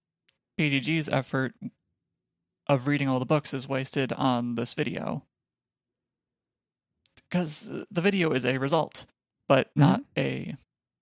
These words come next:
Speaker 1: not in a way that feels satisfying to him.
Speaker 2: Right.
Speaker 1: 'Cause he only has thirty minutes to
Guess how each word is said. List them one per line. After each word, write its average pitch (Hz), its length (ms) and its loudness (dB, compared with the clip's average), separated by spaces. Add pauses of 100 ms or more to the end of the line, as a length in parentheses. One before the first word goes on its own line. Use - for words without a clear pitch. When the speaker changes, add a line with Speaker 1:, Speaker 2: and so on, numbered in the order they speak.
(880)
Speaker 1:
not 160 200 4
in 151 60 0
a 143 40 0
way 143 100 2
that - 180 -2
feels 135 220 -2
satisfying - 600 -2
to - 120 -8
him. - 340 -10 (1600)
Speaker 2:
Right. 120 400 -4 (840)
Speaker 1:
'Cause 143 140 2
he 143 100 0
only 135 200 -2
has 127 120 -4
thirty 135 240 0
minutes 131 380 0
to - 0 -